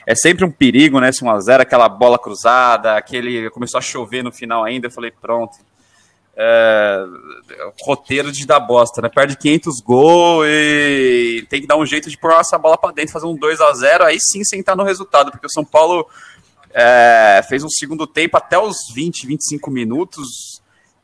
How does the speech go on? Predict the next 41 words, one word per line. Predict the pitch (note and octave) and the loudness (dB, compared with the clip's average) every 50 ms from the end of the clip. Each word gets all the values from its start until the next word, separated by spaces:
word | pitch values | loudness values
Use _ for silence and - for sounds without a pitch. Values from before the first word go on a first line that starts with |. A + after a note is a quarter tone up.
| _ | _
bem | - D#3 G3+ A#3+ | -2 0 2 2
devagar, | A#3 G#3+ F#3+ D#3+ D#3+ B2+ G#2 A2 A2+ A2 G#2+ G#2+ | 0 -2 0 0 0 0 2 2 2 2 2 0
né? | G#2+ A2+ A#2+ B2+ B2 A#2+ | -2 -4 -6 -6 -8 -12
O | B2+ B2 | -14 -16
segundo | - - B2+ A#2 A#2+ A#2 | -14 -14 -12 -12 -12 -12
tempo, | - - A#2+ A2 - - _ _ _ | -10 -12 -14 -14 -14 -18 _ _ _
bem | - D3 G3 A#3 A#3+ | -2 0 0 0 0
devagar | - - C3+ C#3+ B2 A#2 C3+ D3+ F3 | -2 -2 0 0 0 2 2 0 0
mesmo, | D3+ A#2 A#2 B2+ C3+ C3+ G#2+ G#2 G#2 | 0 -2 -2 -2 -2 -4 -4 -6 -12
assim, | G2+ - - G#2 G2 | -14 -14 -16 -18 -20
tipo, | G2 - - _ _ G2+ G2+ | -20 -20 -20 _ _ _ -20
o | - _ | -20 _
Diniz | - G#2+ A#2 C3 D3 | -16 -12 -10 -10 -8
demorou | D3 E3 E3 E3+ F3+ E3 C3+ C3 E3+ G3+ | -6 -6 -6 -2 0 0 2 2 0 2
pra | G3+ F3 | 0 -2
trocar. | - - B2 A2 - - A2 G#2 A#2+ C#3 D#3+ - - _ _ _ _ _ _ _ _ _ _ _ _ _ _ | -2 -2 -8 -10 -8 -6 -2 0 2 2 0 -2 -8 _ _ _ _ _ _ _ _ _ _ _ _ _ _
É, | - G2+ G#2+ A2 A2 | -4 -2 0 2 2
achei | A2 A2 - C3+ C3 | 0 -2 -4 -8 -10
que | - | -6
tinha | - D3 C3+ | -4 -4 -4
gente | A#2 C3 C#3+ D3 - D3 | 0 0 0 0 0 -2
ali | B2+ C3+ | -4 -2
já | B2+ C#3 C3+ | 0 0 0
abrindo | B2 A2+ C#3 D3 D3 C3+ | 0 2 2 2 2 2
bicos, | G#2 F#2+ B2+ C#3+ C#3 - - B2+ A2+ - - - - - - | 0 -2 -6 -8 -8 -8 -12 -14 -14 -14 -16 -18 -18 -20 -14
o | - A#2 | -12 -12
Igor | B2 A#2+ C3 A#2 G#2 | -8 -6 -6 -6 -4
Gomes | - C3 C3 C3 - | -4 -4 -4 -4 -6
fez | - C3+ B2+ | -8 -8 -8
um | B2+ A#2+ A#2+ - _ _ | -8 -10 -10 -14 _ _
primeiro | - A#2+ A#2+ A2+ A#2 | -10 -8 -6 -6 -6
tempo | - - B2 A2+ A#2+ | -6 -6 -6 -4 -4
até | A#2+ - A#2+ | -4 -2 -4
interessante, | B2 A#2 A#2+ A2+ A#2 - - B2+ B2+ B2+ C3+ | -6 -6 -8 -10 -10 -10 -10 -10 -10 -8 -8
no | B2+ | -10
segundo | - - B2 A#2 - | -10 -10 -12 -12 -8
tempo | - C3+ C3+ - | -8 -8 -8 -10
não | C3 | -8
tava | B2 - C3+ C3 C#3 - - - _ _ _ | -2 -2 0 0 0 -2 -4 -12 _ _ _
conseguindo | _ C3+ C3 - - A#2 C3+ D3 C#3+ C#3+ C3+ B2+ A#2+ A#2 | _ -14 -12 -12 -12 -6 -4 -4 -2 -2 -2 -4 -4 -2
andar, | A#2+ C3+ C#3+ C#3 B2 A#2+ B2 B2 D3 E3 - - - - _ _ | 0 0 0 0 0 0 2 2 2 0 -2 -4 -12 -20 _ _